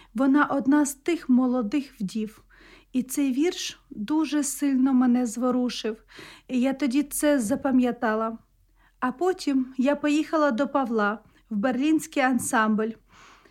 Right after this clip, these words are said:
Там ви вже кілька місяців представляєте історію з Екселю, на якій Павло запрошує мисткинь, але також актрис театру,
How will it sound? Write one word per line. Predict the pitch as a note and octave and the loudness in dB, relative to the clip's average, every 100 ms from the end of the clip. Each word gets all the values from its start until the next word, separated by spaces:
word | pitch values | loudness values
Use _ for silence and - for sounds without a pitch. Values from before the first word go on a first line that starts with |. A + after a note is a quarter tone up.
| _ _ | _ _
Там | C#4+ D4 F#4+ F#4+ - | 0 0 0 -4 -8
ви | A3+ C#4 | -2 -2
вже | C#4 C4+ C4+ | -2 -2 -4
кілька | C4+ F4 F4 E4+ | -2 -4 -2 0
місяців | C4+ C#4 C#4+ - G#3+ - A#3+ A#3 - | 2 4 2 -2 -10 -6 -4 -4 -8
представляєте | - B3+ - B3 A#3 C4 D4+ D4 C#4+ A#3+ | -8 -8 -4 -2 0 0 2 0 -2 -6
історію | A3+ - C#4 D4 C#4 C4+ | -6 -6 -4 -2 -2 -4
з | - | -4
Екселю, | C4+ B3+ - A#3 G#3 A#3+ - - - _ | -6 -6 -6 -4 -4 -6 -12 -20 -20 _
на | A#3+ A#3+ | 0 2
якій | B3 B3+ - F4 | 0 -2 -4 -2
Павло | D#4+ A#3+ A#3+ D4+ F4 E4+ | 0 0 0 0 0 -2
запрошує | A3+ A#3+ C4 E4 D#4+ - D4+ D4 A3+ | -4 -4 -2 -2 -2 -2 0 0 2
мисткинь, | D4 D4+ - - B3 A#3+ B3 - - - | 2 2 -2 -4 0 0 -2 -8 -10 -2
але | A#3+ B3+ | 0 0
також | B3+ C4 E4+ - D4+ D4 - - - | 0 0 0 -2 -4 -4 -10 -20 -6
актрис | A#3+ A#3 E4 F4+ - | -6 -4 -2 -2 -2
театру, | - C4+ A3+ A#3+ - A3+ | -2 0 2 0 -4 -6